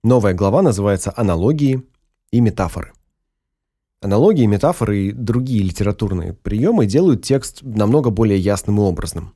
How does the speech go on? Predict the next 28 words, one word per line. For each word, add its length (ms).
по 80
крайней 240
мере, 180
могут 500
делать. 340
И 140
иногда 360
это 120
будет 460
настолько 480
сильным 480
приёмом, 560
что 640
мы 260
можем 320
отвлечь 460
читателя 640
от 80
сути 280
сказанного. 600
А 80
себя 360
можем 280
ещё 200
дополнительно 600
загнать 400
в 100
ловушку 600